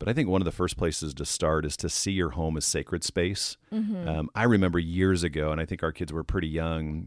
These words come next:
Speaker 1: uh, reading, reading a book, um, and the, the author talked about how after the temple was destroyed in seventy A D, the Jewish people began to refer to their home as a little temple. Uh, Mikdash Mayot is, is how they would say it
Speaker 2: Mm.
Speaker 1: in Hebrew.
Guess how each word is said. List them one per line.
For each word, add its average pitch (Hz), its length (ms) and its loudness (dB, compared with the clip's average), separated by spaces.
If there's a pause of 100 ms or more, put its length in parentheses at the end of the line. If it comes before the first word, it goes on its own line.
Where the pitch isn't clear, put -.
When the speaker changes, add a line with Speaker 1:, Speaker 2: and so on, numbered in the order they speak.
Speaker 1:
uh, 82 300 -4
reading, 85 500 0
reading 101 320 2
a 82 60 0
book, 80 400 0 (640)
um, 78 600 -4
and 90 200 -2
the, 87 160 0
the 98 220 -4
author 117 400 2
talked - 360 -2
about 87 240 0
how 82 480 0 (140)
after - 260 -6
the 80 120 -2
temple 127 420 -2
was 98 120 0
destroyed 80 640 0
in 78 140 -2
seventy 82 500 -2
A 76 60 -2
D, 71 340 -4 (640)
the 90 140 2
Jewish 110 260 4
people 90 240 0
began 87 380 0
to - 160 -2
refer 85 640 0
to - 180 -4
their 78 200 0
home 82 640 2
as 80 200 -2
a 82 80 2
little 87 340 0
temple. - 640 -6 (420)
Uh, 71 200 -4
Mikdash 90 500 0
Mayot 78 420 -2
is, 67 200 -6
is 73 180 -8
how 73 140 -6
they 73 120 -2
would 69 200 -4
say 78 200 -2
it 73 60 -2
Speaker 2:
Mm. 71 60 -2
Speaker 1:
in 71 80 -4
Hebrew. 67 540 -4